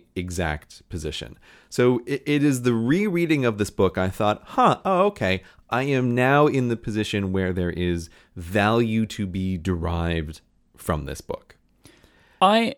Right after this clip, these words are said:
Speaker 2: agree mostly, but
Speaker 1: Mm-hmm.
Speaker 2: not completely. I believe this book is terrible,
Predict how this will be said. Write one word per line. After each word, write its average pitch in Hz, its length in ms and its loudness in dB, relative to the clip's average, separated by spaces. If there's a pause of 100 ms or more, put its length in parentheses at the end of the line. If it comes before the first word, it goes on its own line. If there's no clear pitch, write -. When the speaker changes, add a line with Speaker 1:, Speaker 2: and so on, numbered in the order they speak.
(140)
Speaker 2:
agree 147 440 0
mostly, 139 760 2
but 196 160 -4
Speaker 1:
Mm-hmm. 139 100 8
Speaker 2:
not - 160 0
completely. - 640 -4
I 151 140 6
believe 196 380 4
this 180 140 2
book 143 260 0
is 117 80 0
terrible, 120 560 0